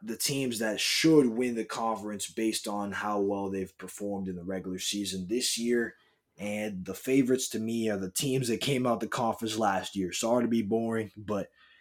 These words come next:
that's just what it is. The Milwaukee Bucks are the best team in the Eastern Conference right now, and I think probably the favorites to win it all, in my estimation, although a lot of people will say the Phoenix Suns, who have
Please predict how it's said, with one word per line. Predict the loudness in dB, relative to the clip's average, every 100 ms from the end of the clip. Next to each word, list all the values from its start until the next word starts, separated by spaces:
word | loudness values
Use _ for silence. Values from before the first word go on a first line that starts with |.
| _
that's | -6 -2
just | 0 0
what | 2 2
it | 4
is. | 4 2 0
The | -4
Milwaukee | 0 2 4 2 0
Bucks | -4 -2 -4 -6 -6
are | -6
the | -6
best | -4 -4 -6
team | -6 -6 -6
in | -8 -12 _ _ _ _ _
the | -4 0
Eastern | 0 -2 -4
Conference | 2 2 2 0 0 2
right | 2 2
now, | 0 0 0
and | -4
I |
think | -6 -4 -6 -6 -6
probably | -2 0 0 -2
the |
favorites | -2 -4 -4 -4 -8
to | -8
win | -4 -2
it | 0
all, | 2 2 0
in | -4 -4
my | 0 0
estimation, | 0 0 -2 0 0 -2 -4 -8 _ _ -6
although | 0
a | 4
lot | 4
of | 4
people | 2 2
will | 4
say | 4 4
the | 2
Phoenix | 0 0 2 2
Suns, | 4 4 4 0
who | -2
have | -2 -4